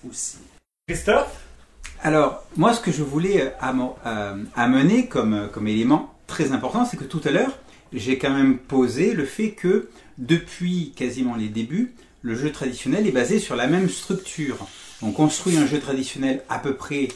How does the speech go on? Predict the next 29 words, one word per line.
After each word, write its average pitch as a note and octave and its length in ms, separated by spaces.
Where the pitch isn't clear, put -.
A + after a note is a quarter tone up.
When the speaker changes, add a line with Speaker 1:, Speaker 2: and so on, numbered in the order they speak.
Speaker 3:
de A#2 60
la A2+ 120
même G#2+ 160
manière A2 420
et C3+ 120
on C3+ 140
le B2 140
joue G#3+ 300
à D3+ 140
peu D3+ 160
près A3 180
de G3+ 40
la F3 80
même D#3+ 100
manière. B2 180
Quand E3 140
je D#3 100
dis F3 260
on C#3 200
le C3 260
joue, F#3 300
je C#3+ 100
parle B2+ 320
pas G3 220
de, B2 360
du A2+ 100
système D3+ 380
de C3+ 80
résolution, C3 760